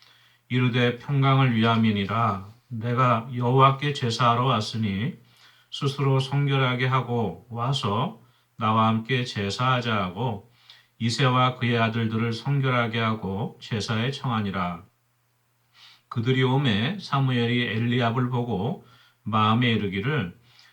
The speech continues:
"여호와의 기름 부으실 자가 과연 주님 앞에 있도다." 하였더니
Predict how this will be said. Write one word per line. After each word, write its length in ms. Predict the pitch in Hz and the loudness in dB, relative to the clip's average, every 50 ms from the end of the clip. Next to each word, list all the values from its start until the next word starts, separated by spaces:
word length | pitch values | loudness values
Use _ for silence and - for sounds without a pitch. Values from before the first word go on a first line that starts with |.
| _ _ - | _ _ -4
"여호와의 600 | 120 117 117 123 135 143 139 135 135 135 143 139 | 0 0 2 2 4 4 4 6 6 4 2 2
기름 320 | - 135 135 139 135 135 | 0 0 2 4 4 2
부으실 480 | 131 110 104 113 123 131 - 143 143 139 | 2 0 0 0 0 0 -2 -4 -4 -2
자가 560 | - - - - 107 95 98 107 151 - - - | -2 -2 0 0 0 0 0 0 -2 -4 -6 -6
과연 420 | - - 101 98 107 110 117 127 127 | -4 -2 0 0 0 0 0 -2 -2
주님 320 | - - 110 113 113 123 | -2 0 2 2 2 2
앞에 360 | 123 123 120 - 139 143 135 | 2 0 -2 0 0 2 2
있도다." 460 | 127 113 - 117 107 110 117 117 120 | 2 0 -2 -4 -2 0 0 0 0
하였더니 720 | 113 117 110 104 - - 117 113 113 98 92 110 147 - | 0 -2 -2 -4 -4 -4 -4 -2 -2 -2 -2 -2 -4 -4